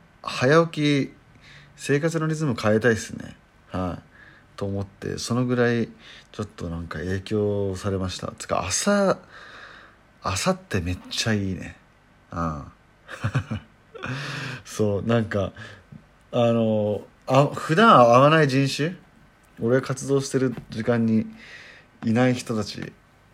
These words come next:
が、あの、いっぱいいて、なんか面白いっすね。時間帯によって全然、あの、住んでる場所か-、を変えなくても、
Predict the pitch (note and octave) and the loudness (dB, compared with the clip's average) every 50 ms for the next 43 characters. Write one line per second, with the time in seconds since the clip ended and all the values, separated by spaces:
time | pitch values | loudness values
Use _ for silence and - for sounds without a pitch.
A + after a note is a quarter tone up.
0 | _ - - F#2+ F#2 F2 D#2 - _ _ _ _ - - - _ _ _ - - | _ -14 -8 -4 -4 -4 -4 -8 _ _ _ _ -20 -20 -20 _ _ _ -14 -10
1 | F#2 F#2 F2+ E2+ F2 F2 E2+ F2 F2+ - _ - G#2+ G2+ F#2 F2+ F2 - - F2+ | -8 -6 -6 -6 -8 -8 -8 -10 -10 -12 _ -4 -2 -2 -2 -2 -4 -6 -6 -6
2 | F2 F2 - - _ _ _ _ _ _ - - G#2+ G#2+ G#2 G2+ F#2+ F#2+ F#2 F#2 | -6 -6 -8 -14 _ _ _ _ _ _ -8 -4 -2 -2 -2 -2 -4 -4 -4 -2
3 | F#2+ G#2 A2 A2 C3 C#3 C#3 B2 - - E2+ E2+ E2+ E2+ E2+ E2 F2+ G#2 G#2+ B2 | -2 -2 -2 0 2 2 2 2 0 -4 -8 -6 -6 -6 -6 -6 -6 -2 0 2
4 | B2+ B2+ B2 C#3 C3 B2+ C3 B2+ B2 A#2+ - A2+ G#2 G2 G2+ G2+ G2+ F#2+ G2+ G2 | 2 2 2 2 2 2 2 0 0 -2 -2 -4 -2 -2 -2 -2 -2 -4 -4 -4
5 | F#2+ F#2 - - - _ _ _ _ _ _ _ _ _ - - - _ _ _ | -4 -6 -8 -10 -18 _ _ _ _ _ _ _ _ _ -20 -20 -20 _ _ _
6 | _ - - - - - - - - - - - - G2 G2+ F#2+ F#2+ F#2+ F#2+ F#2 | _ -16 -8 -8 -8 -8 -8 -20 -20 -20 -16 -8 -4 -4 -2 -2 -2 -4 -4 -6
7 | - - - B2 C3+ C3+ C#3 C#3 C3 C#3 C#3 - - - B2 A#2 - - - B2 | -6 -4 -2 2 4 6 6 6 4 2 0 -2 -8 -4 -2 -2 -2 -2 -4 -4
8 | A#2 A2 - - B2 A#2 A2+ A2+ G#2+ - - F#2 E2+ E2+ E2 D2 | -4 -2 0 0 2 2 2 2 0 -2 -6 -6 -6 -6 -8 -8